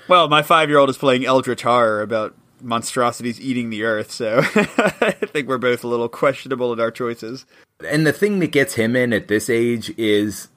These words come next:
Speaker 2: every game I get, "Does it have miniatures? Does it have miniatures?" Literally the first question out of his mouth for literally every game we get is, "Does it have miniatures?" So I think that's why he likes Zombicide.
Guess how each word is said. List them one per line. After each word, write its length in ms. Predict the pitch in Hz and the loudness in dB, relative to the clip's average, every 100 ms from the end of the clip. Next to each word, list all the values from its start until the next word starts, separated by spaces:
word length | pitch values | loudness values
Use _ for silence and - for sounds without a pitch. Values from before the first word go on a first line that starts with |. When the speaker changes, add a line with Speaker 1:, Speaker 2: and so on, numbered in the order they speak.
| - | -4
Speaker 2:
every 260 | 127 131 143 | 0 2 2
game 240 | 117 123 | 2 2
I 80 | 107 | 0
get, 300 | 98 95 - | 2 0 -2
"Does 160 | 101 104 | -6 0
it 40 | |
have 120 | 107 | 0
miniatures? 480 | 104 123 139 147 139 | 0 -2 -2 -4 -4
Does 240 | - 117 | -2 2
it 20 | 113 | 2
have 100 | 107 | 2
miniatures?" 520 | 107 123 131 120 113 | 0 -2 -2 -4 0
Literally 400 | 120 113 107 101 | 2 4 4 2
the 80 | 95 | 0
first 260 | 113 101 | 0 0
question 340 | - 98 - 95 | 0 0 0 0
out 140 | 92 | 0
of 80 | 87 | -2
his 140 | 87 | -4
mouth 320 | 92 82 82 | -2 -2 -4
for 260 | - 92 87 - | -4 -2 -2 -4
literally 520 | 110 117 113 107 101 | 0 2 4 4 2
every 200 | 95 95 | 2 0
game 200 | 92 90 | -2 -4
we 140 | 87 | -4
get 280 | 85 76 - - - - | -4 -4 -6 -16 -14 -6
is, 100 | 90 | 0
"Does 160 | 110 | 2
it 80 | 98 | 4
have 120 | 95 | 4
miniatures?" 520 | 98 98 82 67 60 | 2 0 -2 -6 -8
So 100 | - | -2
I 60 | 90 | -2
think 220 | 90 120 | 0 0
that's 180 | 101 101 | 2 2
why 140 | 98 98 | 2 4
he 40 | |
likes 220 | 95 90 | 2 0
Zombicide. 640 | 92 90 87 92 87 87 | 0 -2 -2 0 2 0